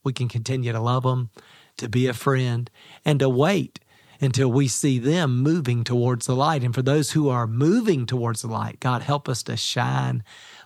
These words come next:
Let our light shine before men, that they'd see our good works and glorify you, our Father in heaven.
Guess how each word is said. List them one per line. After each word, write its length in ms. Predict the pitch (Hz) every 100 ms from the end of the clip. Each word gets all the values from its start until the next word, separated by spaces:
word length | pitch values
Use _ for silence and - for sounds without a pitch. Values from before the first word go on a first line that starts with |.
| -
Let 320 | 131 147 - -
our 420 | 127 131 135 139
light 560 | 123 123 139 135 131 -
shine 880 | - - - 120 151 151 151 147
before 420 | 143 139 151 139 135
men, 420 | 131 123 117 117 _ _ _ _
that 120 | 143
they'd 240 | 131 123 110
see 560 | - 139 135 120 107 _ -
our 360 | 120 127 151 147
good 200 | 151 156
works 560 | 131 - _ - - - _
and 160 | 139 120
glorify 560 | 123 127 123 - 127 117
you, 360 | 117 127 110 -
our 140 | 113
Father 600 | 110 - 127 120 120 107 - _ _ -
in 140 | 117
heaven. 420 | 110 110 104 110